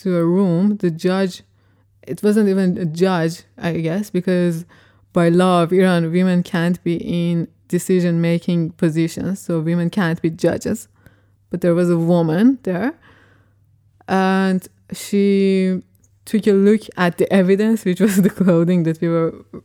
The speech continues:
that we wore that day. Then she told us that we have to sign a paper,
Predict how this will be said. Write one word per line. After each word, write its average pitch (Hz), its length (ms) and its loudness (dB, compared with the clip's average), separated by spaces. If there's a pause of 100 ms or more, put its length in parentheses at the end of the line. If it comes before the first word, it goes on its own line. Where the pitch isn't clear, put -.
(200)
that 165 260 -4
we 175 120 2
wore 185 320 0
that 226 240 -6
day. 233 360 -4 (180)
Then 202 560 0
she - 220 -6
told 190 300 0
us 185 140 -2
that 175 160 -4
we 180 80 -2
have 180 220 -2
to 185 100 -4
sign 190 520 -2
a 175 80 -2
paper, 254 560 -4